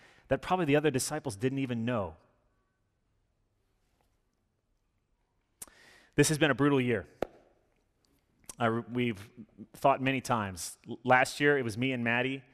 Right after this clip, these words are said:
in a tiny little room, and I was in my party clothes. And it was awesome, but this is a lot better. Um, we all come to this morning over the past year with a lot of sin, with a lot of shame, with a lot of impossible circumstances.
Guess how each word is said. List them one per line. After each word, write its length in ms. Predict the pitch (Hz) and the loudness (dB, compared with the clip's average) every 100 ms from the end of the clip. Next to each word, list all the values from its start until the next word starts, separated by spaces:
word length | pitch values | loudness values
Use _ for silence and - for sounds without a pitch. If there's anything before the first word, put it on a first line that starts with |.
| _ _ _ | _ _ _
in 80 | 107 | -6
a 40 | |
tiny 300 | 98 131 127 | -4 -4 -2
little 200 | 123 113 | 0 0
room, 340 | 104 117 123 120 | -2 -2 -4 -4
and 80 | |
I 100 | 110 | -4
was 140 | 113 110 | -4 -4
in 80 | 113 | -4
my 100 | 107 | -2
party 300 | - 113 117 | -2 -2 0
clothes. 600 | 131 123 127 123 - - _ - - - _ | 2 2 0 -6 -10 -12 _ -20 -20 -20 _
And 100 | 127 | 2
it 40 | 160 | 2
was 140 | 147 | 8
awesome, 640 | 147 160 - 202 202 196 147 | 10 10 8 2 0 -4 -6
but 180 | 117 117 | -4 -2
this 180 | 170 | -2
is 100 | 135 | -2
a 60 | 120 | 0
lot 220 | 113 120 | 4 4
better. 340 | 113 127 147 160 - - - - - - _ _ | 6 6 4 0 -14 -20 -20 -20 -20 -20 _ _
Um, 520 | - 123 123 117 113 107 - _ _ _ _ _ - | 4 6 6 4 0 -8 -14 _ _ _ _ _ 2
we 140 | 139 | 8
all 140 | 156 | 10
come 200 | 175 175 156 | 10 6 6
to 40 | |
this 240 | 139 131 | 4 2
morning 380 | 143 127 117 110 | 0 0 2 -2
over 120 | 113 | -2
the 100 | 117 | -2
past 300 | 110 120 113 | 0 -2 -2
year 120 | 120 107 | -4 -4
with 80 | |
a 40 | 101 | -2
lot 160 | 101 | 0
of 80 | 120 | -2
sin, 380 | - 113 107 104 | -4 -6 -6 -6
with 100 | 92 | -8
a 40 | |
lot 180 | 92 90 | -4 -4
of 80 | 104 | -4
shame, 440 | - 101 95 95 - _ _ _ _ _ | -6 -8 -8 -12 -16 _ _ _ _ _
with 100 | - | -6
a 40 | 104 | 2
lot 180 | 101 101 | 4 2
of 80 | |
impossible 500 | 101 95 104 - 110 | 0 -4 -4 -4 -8
circumstances. 920 | 117 107 98 90 - 90 - 101 - | -10 -10 -12 -14 -14 -14 -12 -12 -14